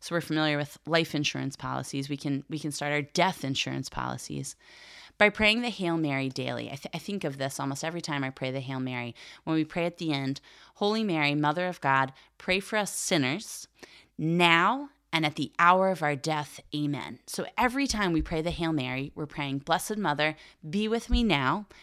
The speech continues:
You who are the mediatrix of all graces, please send them my way. All the grace, the infinite grace that your son Jesus has merited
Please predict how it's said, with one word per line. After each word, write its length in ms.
You 360
who 140
are 120
the 80
mediatrix 880
of 120
all 200
graces, 600
please 540
send 520
them 160
my 160
way. 260
All 260
the 100
grace, 360
the 160
infinite 460
grace 260
that 140
your 140
son 280
Jesus 440
has 200
merited 600